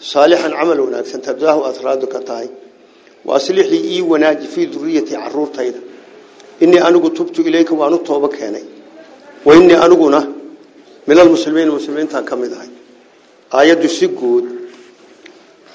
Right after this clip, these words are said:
bani aadamku waxay ku amran yihiin inay waalidkoodu ixsaan falaan. Gaar ahaan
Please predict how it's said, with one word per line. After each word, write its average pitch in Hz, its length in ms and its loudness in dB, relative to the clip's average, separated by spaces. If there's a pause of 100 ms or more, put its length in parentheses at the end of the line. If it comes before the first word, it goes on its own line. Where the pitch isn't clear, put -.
bani 160 220 6
aadamku 160 480 2
waxay 139 240 0
ku - 220 2
amran 156 480 0
yihiin 113 300 -6 (840)
inay 160 180 6
waalidkoodu 160 640 4
ixsaan 127 280 -8
falaan. 110 340 -12 (680)
Gaar 143 180 6
ahaan 165 220 6